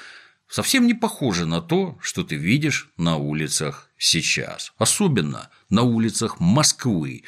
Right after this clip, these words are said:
которую Собянин довёл до того состояния, в котором она находится сейчас. Более того, наша страна, несмотря на гигантские размеры, ну, а точнее, как раз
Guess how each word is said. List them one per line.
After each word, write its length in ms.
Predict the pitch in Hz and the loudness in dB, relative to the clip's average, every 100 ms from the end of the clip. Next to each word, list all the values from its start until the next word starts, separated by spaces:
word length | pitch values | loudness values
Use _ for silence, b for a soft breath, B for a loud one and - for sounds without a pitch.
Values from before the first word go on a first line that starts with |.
| B B | B B
которую 440 | 92 110 101 87 | -2 2 2 2
Собянин 720 | - 117 123 92 76 73 71 | 0 0 0 0 -2 -4 -4
довёл 360 | 92 107 95 80 | -2 0 0 -2
до 140 | 95 | -4
того 300 | 95 95 90 | -2 -2 0
состояния, 840 | 85 85 - 87 95 170 185 80 B B | -2 -4 -2 2 2 2 2 -2 B B
в 80 | - | -2
котором 480 | 101 87 85 90 156 | -2 0 -2 2 2
она 220 | 131 76 | 0 0
находится 760 | 107 - 71 73 - 85 82 - | -2 -2 -8 -6 -4 -4 -6 -2
сейчас. 760 | - 113 - 67 57 - - _ _ - | 0 2 0 -2 -6 -14 -20 _ _ 2
Более 500 | 95 113 147 160 165 | 6 8 6 6 2
того, 640 | 143 160 120 104 73 62 - | 0 -2 2 0 0 -8 -6
наша 320 | 95 143 147 | 0 2 4
страна, 760 | 156 156 156 143 139 156 104 69 - | 2 2 2 4 2 2 0 -4 -2
несмотря 500 | 107 117 131 147 151 | 0 2 2 2 0
на 120 | 143 | -2
гигантские 960 | 87 104 139 113 135 143 143 - 139 | -2 -2 0 2 2 2 0 2 2
размеры, 720 | 131 127 107 135 170 120 76 69 | 4 2 0 0 0 0 -2 -6
ну, 200 | 123 220 | -6 -2
а 100 | 85 | -2
точнее, 520 | - 87 110 98 69 | -2 -2 0 0 0
как 220 | - 90 | -4 -2
раз 320 | 117 117 - | 0 0 -2